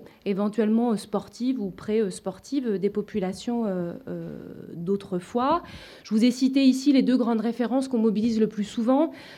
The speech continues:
le travail de Jean-Michel Mail, puis le travail de Robert Muchamblé, qui, euh, euh, tous les deux, en travaillant sur des corpus de lettres de rémission, vous savez, ces lettres de grâce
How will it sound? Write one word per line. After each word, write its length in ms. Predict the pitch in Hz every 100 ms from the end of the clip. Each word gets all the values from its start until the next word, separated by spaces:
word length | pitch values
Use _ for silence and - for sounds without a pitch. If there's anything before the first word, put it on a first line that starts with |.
| -
le 140 | 220
travail 320 | 233 247 240
de 100 | 220
Jean-Michel 500 | 214 226 233 233 214
Mail, 440 | 214 220 269 277 170
puis 220 | - 254
le 80 | 247
travail 320 | 226 214 233
de 80 | 220
Robert 320 | 208 196 208
Muchamblé, 500 | 208 202 202 202 269
qui, 320 | 262 247 262
euh, 60 | 202 - - - -
euh, 140 | 185
tous 140 | 190
les 100 | 214
deux, 140 | 196 262
en 100 | 262
travaillant 440 | 240 208 214 226
sur 200 | 220 220
des 100 | 190
corpus 340 | 190 - 240 208
de 80 |
lettres 320 | 202 202 202 202
de 100 | 196
rémission, 560 | 196 185 196 - 285
vous 80 | 294
savez, 200 | 202 208
ces 120 | 220
lettres 260 | 202 214 185
de 120 | 196
grâce 480 | 196 208 233 226